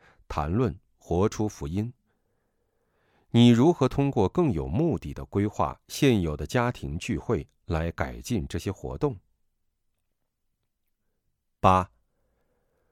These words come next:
如果你的儿子或女儿问你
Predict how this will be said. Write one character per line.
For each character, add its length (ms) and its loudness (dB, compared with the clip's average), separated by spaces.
如 220 8
果 160 6
你 140 4
的 120 2
儿 220 -2
子 160 0
或 180 0
女 200 -2
儿 200 -6
问 220 -2
你 300 -12